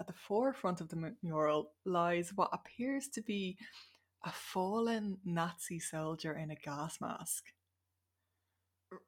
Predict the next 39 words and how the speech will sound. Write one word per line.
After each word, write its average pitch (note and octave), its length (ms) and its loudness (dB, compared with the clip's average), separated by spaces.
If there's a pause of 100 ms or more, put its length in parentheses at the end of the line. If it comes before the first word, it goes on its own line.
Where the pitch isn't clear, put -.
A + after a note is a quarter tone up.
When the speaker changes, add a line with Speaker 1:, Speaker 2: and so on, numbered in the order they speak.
(240)
Speaker 2:
right, E3+ 320 8 (320)
okay. G3 420 6 (640)
Speaker 1:
For - 180 6
everyone A#3+ 400 10
to F3 60 0
see, E3+ 500 2
this E3+ 220 2
kind E3+ 240 2
of G#2 160 0
corpse F#3 520 4
is F#3+ 140 0
below F3 360 8
him, F3+ 160 -4 (140)
and F#3+ 220 6
it's - 160 0
got F3+ 180 4
the E3+ 120 6
excerpt G3 520 4 (100)
of E3 280 8
a F3+ 60 -8
child's E3+ 420 2
letter E3 500 2 (380)
from D#3 440 4 (100)
Auschwitz. E3+ 680 0
This A3+ 160 4
child, F#3+ 340 8
by F#3 80 8
the F3 100 6
way, E3 180 6
died D#3+ 400 6
in D#3+ 60 -4
Auschwitz - 720 -2 (240)
to - 100 -2
make D3+ 220 2
things D#3+ 200 -2
even D#3 200 2
more D3+ 220 2
grim. D3+ 380 0 (600)
Speaker 2:
Christ. - 840 2